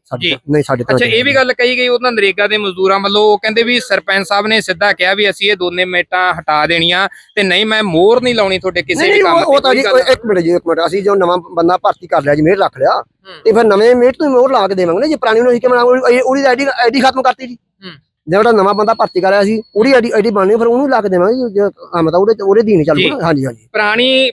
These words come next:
Speaker 2: ਪੰਚਾਇਤ ਦੇ ਵੀ ਉੱਥੇ ਸਰਪੰਚ ਸਾਹਿਬ ਬੈਠੇ ਸੀ,
Speaker 1: ਹੂੰ।
Speaker 2: ਚੇਅਰਮੈਨ ਬੈਠੇ
Speaker 1: ਹਾਂਜੀ,
Speaker 2: ਸੀਗੇ, ਠੀਕ ਹੈ,
Speaker 1: ਹਾਂਜੀ,
Speaker 2: ਮੇਜਰ
Speaker 1: ਹਾਂਜੀ।
Speaker 2: ਸਿੰਘ ਜੀ ਬੈਠੇ
Speaker 1: ਹਾਂਜੀ,
Speaker 2: ਸੀ, ਉਹ
Speaker 1: ਹਾਂਜੀ।
Speaker 2: ਕਹਿੰਦੇ ਵੀ ਠੀਕ ਆ, ਇਹ ਸਾਡੇ ਵੇਲੇ ਵੀ ਇਹਨਾਂ ਨੇ ਕੰਮ ਕੀਤਾ,
Speaker 1: ਹਾਂਜੀ।
Speaker 2: ਪਹਿਲਾਂ ਵੀ ਕੰਮ
Speaker 1: ਹਾਂਜੀ।
Speaker 2: ਕਰਦੀਆਂ,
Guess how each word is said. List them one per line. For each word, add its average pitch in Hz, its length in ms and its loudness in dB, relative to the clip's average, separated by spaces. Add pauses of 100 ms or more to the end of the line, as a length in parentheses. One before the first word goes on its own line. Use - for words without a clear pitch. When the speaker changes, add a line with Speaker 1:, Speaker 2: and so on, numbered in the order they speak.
Speaker 2:
ਪੰਚਾਇਤ 208 420 0
ਦੇ 220 120 0
ਵੀ 233 80 -4
ਉੱਥੇ 220 240 -4
ਸਰਪੰਚ 170 400 -8
ਸਾਹਿਬ 190 180 -4
ਬੈਠੇ 175 240 -4
ਸੀ, 175 140 -6
Speaker 1:
ਹੂੰ। 175 80 -10
Speaker 2:
ਚੇਅਰਮੈਨ 185 440 0
ਬੈਠੇ 160 160 -2
Speaker 1:
ਹਾਂਜੀ, 151 160 2
Speaker 2:
ਸੀਗੇ, 147 160 2
ਠੀਕ 151 120 4
ਹੈ, 147 60 2
Speaker 1:
ਹਾਂਜੀ, 151 240 2
Speaker 2:
ਮੇਜਰ 143 60 2
Speaker 1:
ਹਾਂਜੀ। 147 180 2
Speaker 2:
ਸਿੰਘ 185 180 -8
ਜੀ 175 100 -4
ਬੈਠੇ 156 280 -4
Speaker 1:
ਹਾਂਜੀ, 165 140 2
Speaker 2:
ਸੀ, 165 60 4
ਉਹ 160 60 4
Speaker 1:
ਹਾਂਜੀ। 151 140 2
Speaker 2:
ਕਹਿੰਦੇ 269 200 -4
ਵੀ 294 100 -6
ਠੀਕ 202 300 -10
ਆ, 226 120 2
ਇਹ 233 140 2
ਸਾਡੇ 180 320 -4
ਵੇਲੇ 202 200 0
ਵੀ 214 80 -4
ਇਹਨਾਂ 208 180 -2
ਨੇ 214 60 -4
ਕੰਮ 160 240 -2
ਕੀਤਾ, 151 220 0
Speaker 1:
ਹਾਂਜੀ। 135 120 2
Speaker 2:
ਪਹਿਲਾਂ 180 260 -2
ਵੀ 208 80 -2
ਕੰਮ 175 160 -2
Speaker 1:
ਹਾਂਜੀ। 139 120 2
Speaker 2:
ਕਰਦੀਆਂ, 170 420 -2